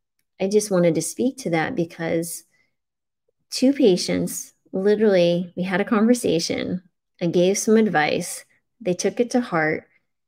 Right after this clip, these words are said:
And their response, their, how they got better literally changed my life. So,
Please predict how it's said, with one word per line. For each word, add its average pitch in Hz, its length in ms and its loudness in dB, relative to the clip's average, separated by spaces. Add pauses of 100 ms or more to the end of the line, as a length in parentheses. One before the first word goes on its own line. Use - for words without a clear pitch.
(180)
And 175 200 2
their 170 120 6
response, 170 800 2
their, 160 580 0
how 196 180 -4
they 190 160 0
got 175 260 -4
better 175 540 2 (320)
literally 208 400 6
changed 170 300 -2
my 151 160 -2
life. 151 320 -8
So, 165 540 -4